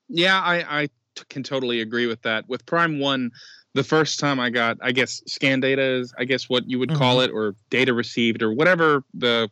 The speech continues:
Speaker 1: computer voice tells you. There's a voice that tells you in the trilogy, but it just happens in the original Prime game. You just get the notification, press one to figure out where you're going.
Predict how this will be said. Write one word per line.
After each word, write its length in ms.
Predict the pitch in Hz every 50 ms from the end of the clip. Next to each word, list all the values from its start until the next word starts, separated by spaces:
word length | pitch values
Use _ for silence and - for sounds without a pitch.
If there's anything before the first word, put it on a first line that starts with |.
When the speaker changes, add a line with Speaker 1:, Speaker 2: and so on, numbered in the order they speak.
| _ _
Speaker 1:
computer 320 | - 120 110 - 131 120
voice 240 | 107 113 110 110 -
tells 220 | - 120 113 107
you. 160 | 110 110 110 - - - - - - _ -
There's 200 | 123 139 127 127
a 60 | 113
voice 280 | 113 135 151 151 143 -
that 120 | 131 110 -
tells 240 | 120 117 113 101
you 120 | 107 107 107
in 100 | 104 101
the 80 | 101
trilogy, 460 | - - 127 117 110 107 98 104 101 92
but 260 | 95 98 98 92 - _ _ _
it 200 | - 101 120 113
just 220 | 107 - 107 - -
happens 540 | - - 107 98 - - - - - - -
in 140 | - 117 107
the 100 | 107 107
original 480 | 101 107 110 101 107 104 101 101 104 - - - - _ _ _
Prime 240 | - - 101 101 101
game. 160 | 98 101 98
You 140 | 101 104 107
just 200 | 104 110 - -
get 140 | - 110 101
the 80 | 107
notification, 720 | 104 107 104 101 98 104 - 110 101 98 - - 101 98
press 280 | - - 110 101 - -
one 280 | 104 107 107 104 101 -
to 200 | - 101 95 92
figure 280 | - 107 98 110 107
out 100 | 104 76
where 80 | 95 104
you're 100 | 101 98
going. 360 | 98 104 104 101 98 101 101